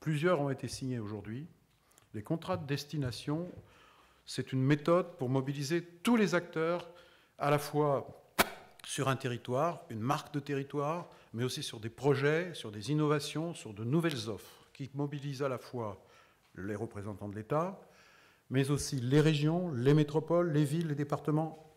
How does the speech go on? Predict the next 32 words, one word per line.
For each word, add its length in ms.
et 180
les 120
comités 460
de 200
tourisme 420
et 140
les 100
professionnels. 640
Bien 120
sûr, 240
avec 220
aussi 220
le 80
soutien 340
de 40
la 80
Caisse 240
des 60
dépôts, 480
avec 180
le 60
soutien 300
de 40
la 80
Banque 300
publique 280
d'investissement. 800
Et 60
donc, 240
cette 720
mobilisation-là 1080
permet 340